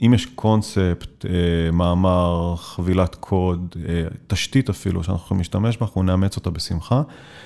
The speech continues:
אה, אבל צריך להבין שכל מה שאנחנו מפתחים צריך להיות הרבה, הרבה יותר טוב מ-, מכל מה שמפורסם. אה,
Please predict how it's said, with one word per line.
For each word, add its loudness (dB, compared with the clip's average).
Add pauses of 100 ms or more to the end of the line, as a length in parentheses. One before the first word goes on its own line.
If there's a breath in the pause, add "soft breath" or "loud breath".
(180 loud breath)
אה, 0
אבל -2
צריך -4
להבין 4
שכל -2
מה 0
שאנחנו -4
מפתחים -4
צריך -12
להיות -6
הרבה, -4
הרבה -2
יותר -4
טוב -6
מ-, -6
מכל -2
מה -2
שמפורסם. -6 (640 soft breath)
אה, -2